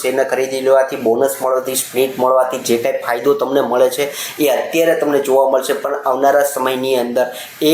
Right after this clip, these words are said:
જ કંપનીની Easy Trip Planner જેવું પણ બની શકે. આવી બધી સાઇન છે એ કંપનીની જોવી જોઈએ. એવું મારું કહેવાનું નથી કે ખરેખર આ કંપનીને તમારે સ્ટેક આપી રહી છે તો એને વેચી જ નાખવો જોઈએ, પણ ખરેખર એ વસ્તુ જોવી જોઈએ કે કંપનીનો બિઝનેસની અંદર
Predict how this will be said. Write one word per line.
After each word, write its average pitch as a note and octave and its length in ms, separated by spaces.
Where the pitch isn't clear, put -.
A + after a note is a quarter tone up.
જ - 20
કંપનીની C#3 500
Easy C3 180
Trip C3+ 180
Planner B2+ 380
જેવું B2 240
પણ A#2+ 180
બની A2+ 220
શકે. G2+ 200
આવી D3 260
બધી D3+ 320
સાઇન C#3 420
છે C#3+ 100
એ C3+ 40
કંપનીની B2 480
જોવી A2+ 240
જોઈએ. G#2+ 180
એવું D#3 220
મારું D3+ 260
કહેવાનું D3 460
નથી F#3 200
કે D3+ 100
ખરેખર D3+ 340
આ C#3 60
કંપનીને C#3 360
તમારે C#3 300
સ્ટેક C3+ 300
આપી C#3 220
રહી C3+ 160
છે C#3 100
તો C3+ 120
એને A#2 140
વેચી A#2 280
જ C#3+ 80
નાખવો B2+ 260
જોઈએ, C3+ 140
પણ C#3+ 200
ખરેખર D#3+ 280
એ - 100
વસ્તુ D#3 340
જોવી C3+ 240
જોઈએ D#3 220
કે D3+ 100
કંપનીનો C#3 400
બિઝનેસની E3 640
અંદર C#3+ 160